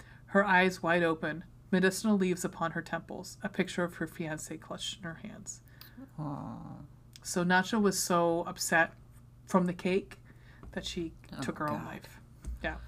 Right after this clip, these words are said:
Speaker 2: Okay. Yeah, that was not, I didn't really get that from the movie. Son of a bitch. Okay.
Speaker 1: Yeah.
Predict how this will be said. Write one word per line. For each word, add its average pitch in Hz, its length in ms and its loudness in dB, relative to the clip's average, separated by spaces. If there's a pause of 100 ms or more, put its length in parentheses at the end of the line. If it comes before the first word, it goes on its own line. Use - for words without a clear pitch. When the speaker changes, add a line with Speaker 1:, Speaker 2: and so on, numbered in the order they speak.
(320)
Speaker 2:
Okay. 117 640 0
Yeah, 151 160 4
that 135 160 2
was 160 180 2
not, 139 340 4
I 151 100 6
didn't 165 220 4
really 131 160 4
get 120 220 -2
that 120 220 0
from 120 80 -6
the 113 60 -4
movie. 110 420 -6 (1500)
Son 156 340 -2
of - 20 -8
a - 180 -12
bitch. - 260 -12 (140)
Okay. 139 260 -2 (440)
Speaker 1:
Yeah. 156 160 -2